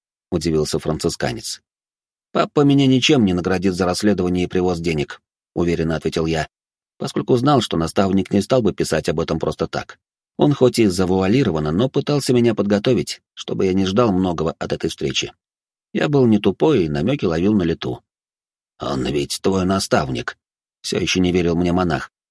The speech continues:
«Как это возможно?» «Это мы скоро сами узнаем, отец». Не стала с ним спорить, а показал жестом взять вексель, что монах и сделал,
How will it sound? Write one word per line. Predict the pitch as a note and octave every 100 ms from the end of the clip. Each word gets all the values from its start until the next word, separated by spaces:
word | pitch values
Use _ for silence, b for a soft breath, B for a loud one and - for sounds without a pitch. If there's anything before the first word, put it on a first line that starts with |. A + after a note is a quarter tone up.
| _ _
«Как | - A#2+ G#2
это | - G#2+
возможно?» | A#2 A2 F#2+ C2+ B2 - _ _ _ _ _ _ _ -
«Это | E3+ E3+
мы | D3+ C3+
скоро | - C#3 C3+
сами | - C#3 A2
узнаем, | E2+ E2 E2 D#2
отец». | D#2 D#2 D2 - _ _ _ _ _ -
Не | F2+
стала | - G#2+ G2
с |
ним | G2 F#2+
спорить, | - C#3 A2+ - - _ -
а | -
показал | - D#3+ E3 C3+
жестом | C#3+ C3+ B2
взять | G#2 A#2 G#2+
вексель, | F2+ - E2 D2+ - _ -
что | - D3
монах | C#3 C3 B2
и | B2
сделал, | F#2 F#2 F2+ F2